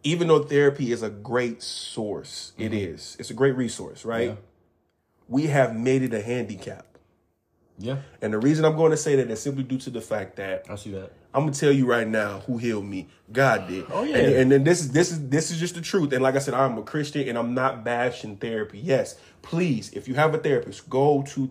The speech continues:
Speaker 1: therapy. But I think a lot of times, a lot of people go to therapy to avoid accountability.
Speaker 2: Oh, yeah. Oh, yeah.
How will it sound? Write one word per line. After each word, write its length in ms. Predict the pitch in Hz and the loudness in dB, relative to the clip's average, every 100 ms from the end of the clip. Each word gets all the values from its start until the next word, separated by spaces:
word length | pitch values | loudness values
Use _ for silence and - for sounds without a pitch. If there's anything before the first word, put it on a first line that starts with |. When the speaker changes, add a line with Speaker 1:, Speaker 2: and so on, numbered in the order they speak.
| - | -2
Speaker 1:
therapy. 480 | 135 123 110 - 143 - - | 0 0 -2 -12 -18 -14 0
But 100 | 123 | 0
I 60 | |
think 140 | 151 143 | 0 0
a 40 | |
lot 220 | 143 165 | 4 4
of 80 | 160 | 4
times, 500 | 160 135 123 117 110 - _ | 2 0 2 -2 -6 -16 _
a 80 | - | -6
lot 180 | 117 139 | 0 0
of 80 | 143 | -2
people 180 | 135 117 | -8 -4
go 180 | 120 | -2
to 80 | 160 | -2
therapy 600 | 160 143 117 104 90 - _ _ _ _ _ _ _ - | -2 -2 -2 -4 -10 -18 _ _ _ _ _ _ _ -12
to 500 | - - 143 123 113 | -6 2 4 4 2
avoid 480 | 123 110 107 123 117 | -2 -2 0 2 2
accountability. 580 | 107 120 104 101 107 101 | -2 -4 -6 -4 -6 -2
Speaker 2:
Oh, 120 | 123 | -2
yeah. 560 | 165 147 143 147 110 98 - _ _ _ _ _ - | 0 0 0 0 0 -4 -14 _ _ _ _ _ -10
Oh, 120 | 113 | -4
yeah. 320 | 120 104 90 | -2 -2 -6